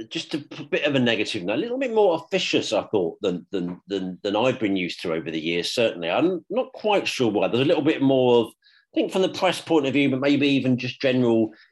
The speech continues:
you know, you can't go here, you can't go there. And snooker's never been quite like that. So I don't quite know whether, why that's happened. Maybe it's the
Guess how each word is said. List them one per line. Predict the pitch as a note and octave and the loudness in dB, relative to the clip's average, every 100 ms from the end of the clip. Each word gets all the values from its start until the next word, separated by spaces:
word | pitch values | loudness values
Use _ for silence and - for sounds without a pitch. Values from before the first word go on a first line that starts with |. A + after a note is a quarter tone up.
| - | -4
you | A2+ | 0
know, | |
you | A2 | 0
can't | G#2+ C3+ A2+ | 0 -2 0
go | A#2 | 2
here, | A#2 | 2
you | A2+ A2 | 2 2
can't | - A#2+ A2+ | 0 0 0
go | A2 | 0
there. | G#2+ | 2
And | A2+ | 2
snooker's | - A3 G#3 E3 | 2 0 0 0
never | F3+ D#3+ | 0 2
been | D3+ | 2
quite | D3 D3+ C3+ | 2 0 2
like | D3 C#3+ - | 2 2 0
that. | F#2 G2 | -4 -2
So | - B2+ A#2+ A2 - _ | 0 4 4 0 -8 _
I | - | 0
don't | G3+ G#3 | 0 0
quite | A3 A3 | 0 2
know | D#3+ | 2
whether, | B2+ B2 A#2 A2+ | 4 4 2 0
why | A2+ A2 | 0 2
that's | A2+ - | 0 0
happened. | G#2+ - C3+ | -2 0 2
Maybe | C3+ B2+ | 2 2
it's | - | -2
the | - | -6